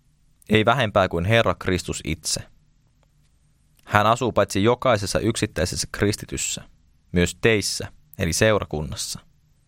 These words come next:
Seurakunnassa on elävä ja hallitseva Kristus on meidän toivomme. Hän on uskon sisältö ja kohde.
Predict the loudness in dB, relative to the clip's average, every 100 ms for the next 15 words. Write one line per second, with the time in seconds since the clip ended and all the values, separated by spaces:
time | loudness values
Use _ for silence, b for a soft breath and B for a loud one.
0 | _ _ _ _ _ _ _ _ _ _
1 | 0 2 2 0 0 0 2 0 2 2
2 | 2 2 -4 -2 2 2 2 -2 -4 -2
3 | -2 -4 -4 -8 -8 -10 -2 2 4 2
4 | -2 0 0 0 -6 -12 -18 _ _ _
5 | _ _ _ _ _ _ _ 0 2 2
6 | 0 -2 -4 -4 -2 0 0 -2 -6 -8
7 | _ _ -6 0 0 0 -10